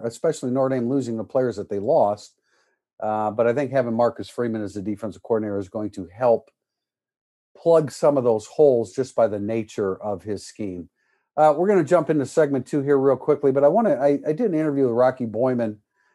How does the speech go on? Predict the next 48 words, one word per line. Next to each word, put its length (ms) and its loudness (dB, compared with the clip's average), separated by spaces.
the 60 0
other 140 2
day, 160 4
the 100 -4
former, 520 -2
uh, 160 0
Notre 220 0
Dame 320 -4
outside 400 0
linebacker, 640 0
N 180 -4
F 180 -4
L 120 2
player. 600 -2
And 100 0
he 60 4
made 200 2
a 60 2
comment, 600 -2
and 120 -6
this 180 -10
is 100 -14
something 340 -4
that 120 -2
we've 180 -6
talked 240 -2
about 220 -2
before. 360 2
Pete, 240 0
I 100 6
think 220 -8
you've 180 -6
emphasized 400 -8
it, 100 0
but 100 -6
he 60 -2
made 220 -4
a 40 -4
con-, 340 -6
emphasized 540 -8
it. 100 -4
But 200 2
he 80 -2
made 240 0
the 80 -2
comment 560 0
about, 540 2
um, 580 0